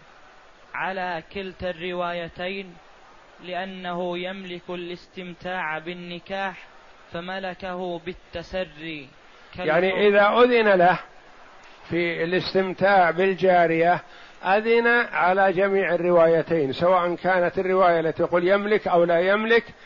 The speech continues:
Speaker 2: إذا قيل له: "هذه لك، استمتع بها"، فإنه يملك هذا الشيء قياسا على النكاح، لأنه حتى عند من يقول إن الرقيق ما يملك،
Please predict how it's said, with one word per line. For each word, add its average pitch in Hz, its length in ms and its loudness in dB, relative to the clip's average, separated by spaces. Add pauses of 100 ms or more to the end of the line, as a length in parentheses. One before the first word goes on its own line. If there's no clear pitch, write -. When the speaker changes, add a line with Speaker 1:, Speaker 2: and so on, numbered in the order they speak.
(340)
Speaker 2:
إذا 180 340 4
قيل 202 400 2
له: 170 300 4
"هذه 185 600 2
لك، 196 380 0
استمتع 202 580 0
بها"، 175 440 2 (840)
فإنه 185 600 0
يملك 190 520 -2
هذا 175 380 4
الشيء 202 680 0 (320)
قياسا 180 640 0
على 175 260 2
النكاح، 165 1040 2 (480)
لأنه 180 760 0
حتى 214 460 0
عند 196 420 2
من 190 200 2
يقول 185 600 4
إن 180 320 -2
الرقيق 185 560 0
ما 214 220 2
يملك، 240 460 2